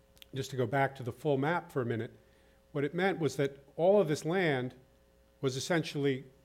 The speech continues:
under the domain of the Fairfaxes, and no matter how much of it Washington surveyed and earned money from, ultimately, if he wanted to become a, a front rank, uh, gentleman, he was gonna have to build his own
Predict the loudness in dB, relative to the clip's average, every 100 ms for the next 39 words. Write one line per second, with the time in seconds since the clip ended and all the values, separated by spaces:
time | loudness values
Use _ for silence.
0 | _ -2 0 0 -2 0 0 2 2 4
1 | 2 0 -2 0 0 -2 -6 -6 -6 -2
2 | 0 0 0 0 -4 -16 -20 _ 0 2
3 | 2 2 -2 -2 0 0 0 -6 -4 -6
4 | -8 -6 2 2 4 2 2 0 -2 -2
5 | -2 -2 0 -2 -2 -4 -4 -10 -20 _
6 | _ _ _ -2 0 0 -2 0 -2 -2
7 | 0 2 2 0 -6 -4 -2 0 -2 -6
8 | -10 -12 -6 -2 -2 -2 -2 -2 -4 -14
9 | _ _ _ _ _ -10 -4 -2 -2 -2
10 | 0 0 0 -4 -6 -6 -4 -2 -2 -2
11 | -4 -6 -2 -2 -2 -2 -2 -2 -2